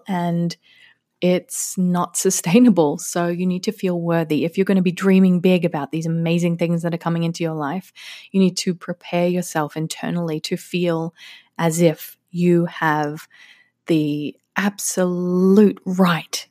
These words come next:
because you do, to manifest anything. And I mean anything that your heart absolutely desires. I haven't done this in, uh,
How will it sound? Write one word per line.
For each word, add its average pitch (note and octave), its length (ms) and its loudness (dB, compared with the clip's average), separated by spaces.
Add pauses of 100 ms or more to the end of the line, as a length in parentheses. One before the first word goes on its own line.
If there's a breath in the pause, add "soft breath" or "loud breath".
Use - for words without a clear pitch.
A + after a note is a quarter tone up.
because F3+ 300 0
you F#3 120 4
do, E3+ 360 0 (800)
to - 140 -2
manifest D#3 720 -2 (100)
anything. F3 600 2 (120)
And F#3 120 2
I G#3+ 60 6
mean A3 220 8
anything E3+ 480 2
that D3+ 140 -6
your E3 120 -4
heart - 440 -8 (400)
absolutely F3 580 -4
desires. - 680 -10 (1700)
I G3 40 6
haven't G3 320 2
done E3 180 4
this D#3+ 240 0
in, D#3+ 340 0
uh, C#3 320 -6